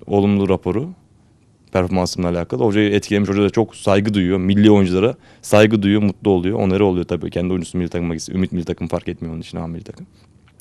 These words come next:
Ee, onun da, e, olumlu raporuyla ve antrenmanlardaki performansımdan dolayı,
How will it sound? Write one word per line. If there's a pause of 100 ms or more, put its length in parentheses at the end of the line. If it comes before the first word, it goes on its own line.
(720)
Ee,
onun
da, (120)
e,
olumlu
raporuyla
ve
antrenmanlardaki
performansımdan
dolayı,